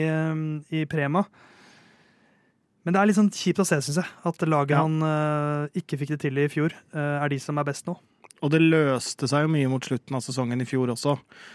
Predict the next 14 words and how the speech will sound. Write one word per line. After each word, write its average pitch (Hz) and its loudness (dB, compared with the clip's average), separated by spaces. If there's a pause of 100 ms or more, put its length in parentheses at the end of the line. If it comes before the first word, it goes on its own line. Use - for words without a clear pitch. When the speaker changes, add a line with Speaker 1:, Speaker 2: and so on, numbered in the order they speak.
(120)
Speaker 2:
som 143 0
gjorde 123 4
at 113 -4
det 123 -4
på 127 -4
en 131 0
måte 127 0
fremsto 120 -4
som 127 -4
et - -10
dilemma, 131 2
fordi 139 0
hadde 127 -2
man, 127 -2